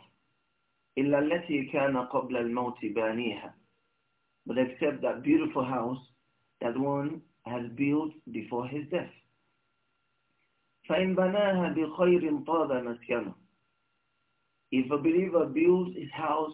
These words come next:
with goodness, fruitful and blissful will this house be for him. وإن بناها بشر خاب بانيها. But if he builds his house with evil, the builder would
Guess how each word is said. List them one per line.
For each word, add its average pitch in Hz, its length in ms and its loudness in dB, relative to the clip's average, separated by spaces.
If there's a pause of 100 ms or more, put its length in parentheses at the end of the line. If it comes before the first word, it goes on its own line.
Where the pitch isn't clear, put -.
with 139 220 -4
goodness, 151 360 -2 (1500)
fruitful 135 680 -2
and 131 200 2
blissful 143 460 0
will 113 140 -2
this 127 180 -4
house 123 280 -2
be 160 220 -2
for 165 160 2
him. - 160 -10 (1200)
وإن 131 280 2
بناها 135 600 0
بشر 135 640 -2 (540)
خاب 117 520 2
بانيها. 117 580 -2 (1040)
But 117 180 -2
if 131 140 -2
he 123 100 -2
builds 170 420 2
his 127 160 -6
house 120 380 -2
with 123 180 -4
evil, 131 460 -2 (840)
the 127 120 -6
builder 127 580 2 (600)
would 113 160 -8